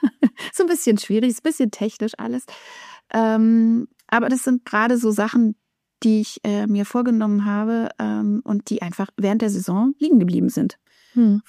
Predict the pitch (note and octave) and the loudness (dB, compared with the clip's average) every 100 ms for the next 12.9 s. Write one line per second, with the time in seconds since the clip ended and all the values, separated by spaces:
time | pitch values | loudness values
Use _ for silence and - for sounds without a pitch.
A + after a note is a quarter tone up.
0 | - F#3+ F#3+ G#3 G#3 A#3+ _ _ _ _ | -2 0 2 2 2 -2 _ _ _ _
1 | _ _ _ _ _ _ - G3+ F#3 F3+ | _ _ _ _ _ _ 0 2 4 2
2 | F#3 G#3 - - B3 - - B3 D#4+ C#4 | -2 -4 -6 -8 -4 -4 -4 -6 -4 -6
3 | - - - - - A#3 G#3+ G#3+ G#3+ G3+ | -6 -8 -10 -12 -6 0 2 2 2 2
4 | F3+ - - D#3+ F#3+ G3 G#3 G#3+ A#3+ G3 | 0 -4 -6 -6 -4 -4 -2 0 0 0
5 | - - - G#3 - A#3+ - B3 G3 - | -4 -16 -18 -16 -14 -14 -10 -4 -4 -2
6 | - F#3 F3+ - _ _ _ _ _ - | 0 2 2 -2 _ _ _ _ _ 2
7 | C#4 G#3+ G3+ G3 A3+ C4 G#3+ G#3+ - G#3 | 4 6 6 6 6 6 2 0 2 2
8 | G#3 G#3 G3+ G3 G3 - A3+ _ - G#3+ | 2 2 0 -2 -4 -6 -8 _ -8 -4
9 | G3+ G3+ A3+ A3 A3 _ _ _ _ - | -4 -6 -12 -20 _ _ _ _ _ -6
10 | G#3 - G#3 F#3+ F#3+ G3 G3+ G3 G3 - | -4 -2 -4 -4 -6 -6 -4 -4 -4 -4
11 | F#3 F#3+ G3+ _ - - G3+ G3 G3 G2 | -2 -2 -6 _ -20 -4 -2 0 0 0
12 | G2+ - - G#3 - G3 G3 G#3 | 0 0 0 -2 -2 -4 -4 -4